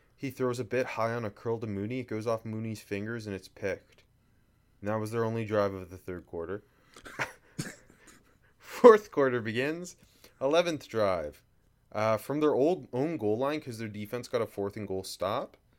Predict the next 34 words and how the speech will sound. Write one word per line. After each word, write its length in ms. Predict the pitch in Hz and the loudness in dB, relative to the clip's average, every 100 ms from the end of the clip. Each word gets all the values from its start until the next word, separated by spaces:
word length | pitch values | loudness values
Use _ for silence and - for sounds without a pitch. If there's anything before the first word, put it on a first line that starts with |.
| _ _ _ | _ _ _
So, 460 | - 117 110 107 - - | 0 2 4 2 -2 0
uh, 320 | 107 101 98 | 2 2 0
so 240 | - 123 | -4 -6
the 320 | 104 104 107 101 | -6 -2 -2 -2
first, 400 | - 117 117 - | -4 -6 -8 -14
first 260 | - 113 - | -10 -10 -6
play 200 | 120 110 | -4 -4
from 260 | - 104 101 | -4 -6 -4
the, 200 | 98 - | -4 -4
their 240 | 98 95 92 | -4 -4 -4
own 140 | 95 | -6
goal 160 | 95 92 | -8 -6
line, 320 | 95 95 95 - - - | -6 -8 -12 -18 -20 -12
one 160 | 95 98 | -8 -6
yard 200 | 95 92 | -6 -6
run 160 | 92 | -6
by 100 | 92 | -6
Herbert. 400 | 90 95 92 90 - - - | -4 -4 -4 -6 -10 -20 -18
Second 460 | - 123 123 135 | 0 0 0 -6
play, 340 | 131 131 127 131 - _ | 0 2 4 0 -12 _
he 140 | - 117 | -6 0
goes 260 | 143 151 | 0 0
deep 400 | 85 92 135 - | -6 -8 -8 -4
to 140 | 135 120 | -4 0
Allen 220 | 135 127 | 0 2
Robinson, 580 | 104 110 120 110 92 87 - | 2 2 0 -6 -10 -10 -8
who 180 | 117 | -4
is 140 | 120 107 | -2 0
open. 460 | 110 131 - - - _ _ _ | -2 -2 -6 -8 -20 _ _ _
Has 260 | - 123 135 | 0 0 0
a 60 | |
step 340 | 131 135 120 123 | -2 0 0 0
on, 260 | 113 110 | -2 -2
uh, 320 | 101 98 95 | -2 0 0